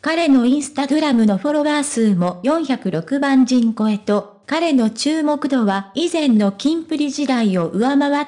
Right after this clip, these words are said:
ていると言えるでしょう。元キンプリでは平野と神宮寺勇太が戸部入り。九月三十日にジャニーズを退場した岸優太が合流すると見られていることから、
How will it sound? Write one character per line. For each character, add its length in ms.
て 200
い 40
る 100
と 140
言 240
え 40
る 120
で 140
し 160
ょ 320
う。 40
元 220
キ 180
ン 140
プ 160
リ 100
で 160
は 80
平 340
野 80
と 160
神 260
宮 260
寺 100
勇 200
太 160
が 120
戸 140
部 80
入 160
り。 300
九 140
月 220
三 340
十 240
日 280
に 120
ジ 120
ャ 40
ニ 260
ー 20
ズ 120
を 300
退 200
場 140
し 80
た 160
岸 360
優 100
太 240
が 320
合 260
流 260
す 160
る 140
と 140
見 120
ら 140
れ 100
て 180
い 120
る 120
こ 160
と 140
か 140
ら、 280